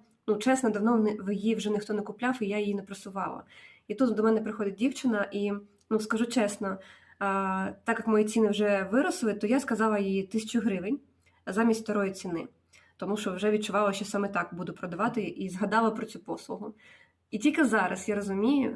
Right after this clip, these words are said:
що карма грошей спрацювала. Тобто я пішла п'ять днів назад, а, зробила практику найбільше чайові в моєму житті, я віддала це від стану щедрості, радості, я вклала ці гроші в людину,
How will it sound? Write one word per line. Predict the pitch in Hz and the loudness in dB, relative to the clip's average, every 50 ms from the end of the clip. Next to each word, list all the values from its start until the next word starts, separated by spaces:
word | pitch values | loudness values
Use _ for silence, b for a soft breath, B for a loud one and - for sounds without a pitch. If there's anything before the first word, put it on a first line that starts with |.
| - - _ | -8 -14 _
що | - - - 220 208 214 | -12 -4 -2 -2 -2 2
карма | - 220 226 226 220 208 190 | 4 4 4 4 4 2 0
грошей | 196 196 196 - - 208 220 240 | 0 -4 -6 -6 -4 -4 -4 -4
спрацювала. | - - - - - - 185 185 175 175 170 - - _ _ _ _ _ _ b b b b | -4 -8 -12 -14 -12 -12 -10 -8 -8 -8 -10 -12 -16 _ _ _ _ _ _ b b b b
Тобто | - - - 220 | -12 0 2 2
я | 214 214 240 | 4 4 2
пішла | 240 339 320 - - 240 214 202 208 - - - | 2 2 -2 0 0 0 0 0 0 -2 -4 -2
п'ять | - 220 220 240 | 0 0 0 2
днів | 254 254 247 - | 2 0 2 0
назад, | 247 233 - 214 190 196 202 - _ B B B B B B B | -2 -2 -2 -2 -4 -4 -6 -10 _ B B B B B B B
а, | - 202 | -4 -2
зробила | 196 208 214 202 214 254 285 294 | 0 0 2 4 4 4 4 4
практику | 294 254 233 226 220 - 220 220 - 214 | 4 2 2 2 2 -2 -4 -2 0 0
найбільше | 208 208 196 - 226 240 240 285 | 0 0 0 0 0 0 0 -2
чайові | 269 - 240 226 214 226 | -2 0 2 4 4 4
в | 226 214 | 4 4
моєму | 220 214 214 208 208 | 4 2 2 2 0
житті, | 202 208 208 - - 196 190 196 220 b b b b b b | -2 -4 -6 -8 -10 -8 -8 -8 -8 b b b b b b
я | - 220 220 220 | 2 2 4 4
віддала | 220 214 - 220 220 226 254 262 | 4 2 2 2 2 4 2 2
це | 254 - - 226 220 | 0 0 2 2 2
від | 214 214 214 - | 2 0 -4 -6
стану | - - 233 226 226 220 208 208 202 - | -4 0 2 2 4 4 2 2 0 -4
щедрості, | - - - 233 220 220 - 202 202 - - - 208 | -4 -4 -2 0 0 0 0 -4 -6 -8 -6 -4 -2
радості, | 196 185 185 185 190 190 - - - 233 247 240 B B B B | -2 -2 -4 -6 -8 -12 -12 -8 -6 -6 -6 -6 B B B B
я | - 208 240 | 0 0 0
вклала | 233 - - 220 233 233 233 226 208 208 202 196 190 | 0 0 -2 2 4 4 4 4 4 2 2 0 0
ці | - - 220 214 | -2 0 0 0
гроші | 220 220 226 226 220 214 - - 196 | 2 2 2 2 2 0 -2 -8 -8
в | 180 | -6
людину, | 185 202 226 214 - 240 254 277 285 294 294 320 | -2 -2 -2 2 2 4 4 4 4 2 0 -2